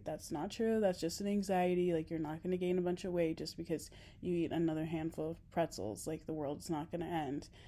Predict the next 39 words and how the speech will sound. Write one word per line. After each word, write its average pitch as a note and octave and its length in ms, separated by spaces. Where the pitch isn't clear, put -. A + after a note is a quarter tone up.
Like, D3+ 220
relax." - 640
And G3 260
so F#3 360
I'm F#3 280
just G3 160
having G3 280
to, F#3 200
like, E3+ 160
remind E3 300
myself F3 340
of F3 80
that, D#3+ 240
keep - 240
trying E3+ 320
to F3 320
allow F3+ 300
myself F3+ 480
to - 100
try E3+ 220
different E3 380
foods, F3+ 420
not E3+ 200
be F#3+ 80
stuck E3+ 360
within F3 260
the E3 80
same D#3+ 360
foods, D#3 500
like, D#3 160
over D#3+ 320
and D3+ 100
over D#3 260
and C#3+ 120
over C#3 200
again C#3+ 300
in D3 80
this - 140
cycle, F3 680